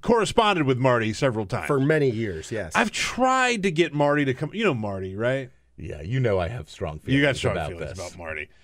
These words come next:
Speaker 1: Uh, eh, we, I've tried to get Marty to come on the show, but he won't come on the show.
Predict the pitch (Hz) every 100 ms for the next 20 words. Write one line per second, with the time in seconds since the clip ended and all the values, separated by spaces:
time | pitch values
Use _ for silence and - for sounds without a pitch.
0 | _ - - 190 202 202 196 - - 196
1 | 214 247 - 233 226 233 277 233 208 226
2 | 220 - 226 220 214 - 262 262 220 214
3 | 226 233 240 233 - 262 269 202 98